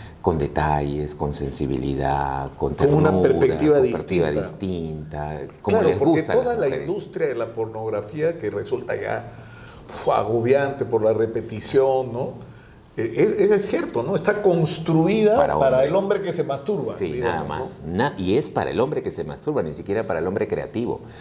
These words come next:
Speaker 1: sino para el hombre
Speaker 2: Claro.
Speaker 1: que se masturba y necesita rapidez, inmediatez.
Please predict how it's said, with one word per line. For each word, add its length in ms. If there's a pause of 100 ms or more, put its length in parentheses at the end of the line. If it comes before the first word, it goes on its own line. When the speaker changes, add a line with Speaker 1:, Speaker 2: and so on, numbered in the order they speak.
(100)
Speaker 1:
sino 320
para 200
el 100
hombre 240
Speaker 2:
Claro. 160
Speaker 1:
que 60
se 40
masturba 480
y 60
necesita 480
rapidez, 640
inmediatez. 640